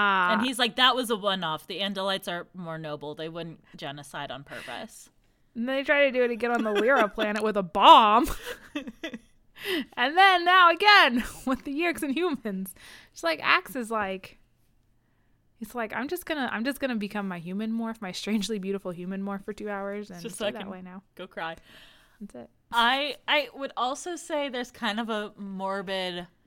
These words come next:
Speaker 1: moment that sort of happens off page, I guess. Like, it happens
Speaker 2: Mm-hmm.
Speaker 1: on page, but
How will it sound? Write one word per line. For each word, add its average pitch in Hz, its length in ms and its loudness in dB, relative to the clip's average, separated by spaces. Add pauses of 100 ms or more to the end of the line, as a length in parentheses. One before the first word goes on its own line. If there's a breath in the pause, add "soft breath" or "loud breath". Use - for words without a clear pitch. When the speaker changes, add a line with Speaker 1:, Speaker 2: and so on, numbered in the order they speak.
(300)
Speaker 1:
moment 185 560 -8
that 190 180 -8
sort 254 280 -6
of 403 100 -6
happens 277 560 -2
off 208 320 -4
page, 220 380 -8
I 302 140 -2
guess. 339 540 -8
Like, 226 200 -4
it 247 80 -4
happens 262 320 0
Speaker 2:
Mm-hmm. 254 80 2
Speaker 1:
on 233 100 0
page, 185 320 -6
but - 220 -8